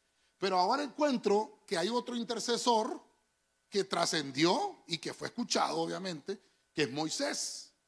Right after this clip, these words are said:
Hay unos intercesores que no fueron escuchados, pero yo no quiero hablarle de eso. Yo quiero hablarle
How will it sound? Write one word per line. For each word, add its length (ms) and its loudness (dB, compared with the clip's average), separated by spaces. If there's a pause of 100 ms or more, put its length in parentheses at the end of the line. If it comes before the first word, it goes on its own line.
(720)
Hay 140 0
unos 220 -2
intercesores 560 -2
que 120 -6
no 80 -4
fueron 240 -4
escuchados, 760 -2
pero 200 -8
yo 80 -6
no 120 -6
quiero 180 -4
hablarle 280 -4
de 120 0
eso. 120 -4
Yo 140 -4
quiero 140 -6
hablarle 340 -4